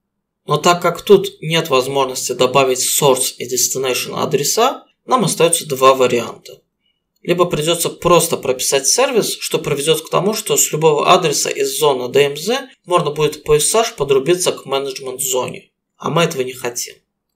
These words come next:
Либо придется писать reach rule, что мы и сделаем. Итак, здесь мы говорим, что разрешаем подключение от адреса десять ноль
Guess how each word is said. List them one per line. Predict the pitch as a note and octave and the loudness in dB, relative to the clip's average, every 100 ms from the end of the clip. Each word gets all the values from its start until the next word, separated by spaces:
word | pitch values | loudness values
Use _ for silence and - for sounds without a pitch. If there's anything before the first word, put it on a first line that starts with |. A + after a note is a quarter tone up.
| _ _ - | _ _ -8
Либо | D3+ E3 F#3 B3+ | -2 2 2 2
придется | - D#3 E3+ G3 | 0 0 0 0
писать | - - F#3+ G3 | -2 0 2 0
reach | - E3 - C#3+ | -4 -6 -6 0
rule, | C3 C3 - _ | 0 0 -10 _
что | - G3+ | -4 -2
мы | F3+ C#3 | -2 -2
и | |
сделаем. | B2+ - - G2 - - _ _ _ _ _ _ | -4 -6 -4 -4 -6 -14 _ _ _ _ _ _
Итак, | F#3 F3+ C3+ A2+ - | -8 0 -2 -2 -12
здесь | - - E3 D#3 - | -10 -4 0 0 -2
мы | C#3 | -6
говорим, | D3+ G3 C4+ C4+ - | 2 2 2 -6 -8
что | - E3 D3+ | 0 2 2
разрешаем | D#3 C#3+ C#3+ C#3+ F#3+ E3 - | -2 -4 -4 -4 0 -2 -2
подключение | - - D3 - D#3+ C3+ B2 - | -10 -10 -8 -4 -2 -2 -4 -2
от | E3+ D3+ - | 0 0 0
адреса | C#3+ C#3 G#2 - - - | 0 0 -2 -2 -4 -8
десять | - C#3+ - C3 - | -6 -4 -4 -8 -6
ноль | B2 A#2+ | -6 -6